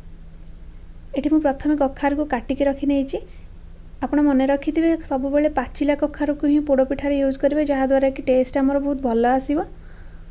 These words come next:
ଏବେ ପ୍ରଥମେ ଗ୍ୟାସ୍କୁ ଅନ୍ କରିଦେବା ଏବଂ ତା ଉପରେ ଗୋଟିଏ କଡ଼େଇକୁ ବସେଇ ନେବା।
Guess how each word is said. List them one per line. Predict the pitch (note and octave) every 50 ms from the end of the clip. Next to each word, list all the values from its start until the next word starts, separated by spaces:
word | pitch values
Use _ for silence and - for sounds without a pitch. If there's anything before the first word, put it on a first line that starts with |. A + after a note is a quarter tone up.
| - - - - - - - - - - - - - - - - - - - - - -
ଏବେ | D4+ E4
ପ୍ରଥମେ | D#4+ E4 D#4+ D#4 - D#4 D#4 E4
ଗ୍ୟାସ୍କୁ | D4+ - B3+ A3 A3+ A3+ - - - D4+
ଅନ୍ | C#4+ C#4+ C#4 C#4
କରିଦେବା | C#4 D4+ C#4+ C#4 C#4 D4 D4+ F#4+ - - - - - - - - - - - - - - - - - - - - - - - - - -
ଏବଂ | C#4+ D4 D4+ D4+
ତା | D4+ D4 C#4+ C#4+
ଉପରେ | C#4+ D4+ D4 C#4+
ଗୋଟିଏ | C#4+ C#4+ C4+ D4
କଡ଼େଇକୁ | D4 D4 C4+ B3 A#3 A#3+ B3+ C4 C#4
ବସେଇ | C#4 C#4 C#4 C#4+ C#4+ C#4+
ନେବା। | C#4 C#4 C#4 F#4